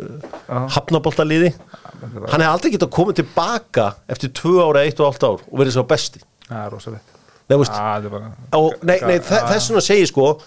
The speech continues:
Speaker 2: fótbolti spilar á það háu leveli. Þarna ertu bara með eitthvað
Speaker 1: Já,
Speaker 2: sport sem að, þú veist, þú
Speaker 1: nákvæmlega.
Speaker 2: getur bara hætt í eitt og hálft ár, bara að fíflast í hafnabolta og mætt
Speaker 1: Svo
Speaker 2: tilbaka og verið bestur. Veitu, hvaða bull er það?
Speaker 1: <laughs>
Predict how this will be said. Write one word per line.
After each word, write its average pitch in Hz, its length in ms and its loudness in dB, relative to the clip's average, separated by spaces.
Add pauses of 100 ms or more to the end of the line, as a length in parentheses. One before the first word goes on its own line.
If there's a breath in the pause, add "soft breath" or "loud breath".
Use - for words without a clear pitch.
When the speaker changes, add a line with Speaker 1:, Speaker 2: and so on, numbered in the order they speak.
(680 loud breath)
Speaker 2:
fótbolti 190 480 2
spilar 175 320 4
á 123 80 -4
það 123 140 0
háu 151 60 2 (120)
leveli. 90 260 0 (300)
Þarna 151 240 2
ertu - 160 -2
bara 139 160 2
með 143 160 2
eitthvað 131 80 0
Speaker 1:
Já, 123 80 2
Speaker 2:
sport 113 400 2
sem 139 160 2
að, 131 80 2
þú 139 80 0
veist, 120 160 0
þú 131 60 -2
Speaker 1:
nákvæmlega. 135 100 2
Speaker 2:
getur 113 140 -2
bara 104 100 -2
hætt 180 320 -2
í 160 80 2
eitt 151 160 2
og 135 80 4
hálft 156 160 2
ár, 185 160 0 (320 loud breath)
bara 107 160 2
að 139 80 0
fíflast 151 320 -2
í - 20 0
hafnabolta 175 600 0 (720 soft breath)
og 127 100 0
mætt 151 200 0
Speaker 1:
Svo 165 100 -2
Speaker 2:
tilbaka 151 320 0
og 143 80 6
verið 131 160 2
bestur. 127 320 -2
Veitu, 117 160 0
hvaða 165 320 0
bull 226 240 -2
er 98 80 -2
það? 92 160 0
Speaker 1:
<laughs> - 80 -8